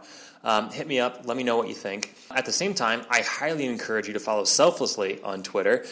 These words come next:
That was, uh, the company pitched on today's episode. They're just at Give Selflessly, all one word. And then Josh, the founder of Selflessly, is just at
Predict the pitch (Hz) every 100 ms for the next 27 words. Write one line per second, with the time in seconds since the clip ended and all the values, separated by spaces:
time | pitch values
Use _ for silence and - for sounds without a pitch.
0 | - - 104 101 107 101 101 107 107 123
1 | 113 110 104 98 117 110 - 110 92 104
2 | 98 - 110 107 123 127 127 - 127 131
3 | 127 - - 120 127 - - 104 127 117
4 | 117 - - - 117 - 139 - 160 170
5 | 170 - - - - 120 117 107 104 107
6 | 156 160 - - 117 120 110 95 160 165
7 | 110 - 117 101 143 160 165 113 - 104
8 | - 98 - 101 107 - - - - 113
9 | 104 120 107 - - - _ 143 143 151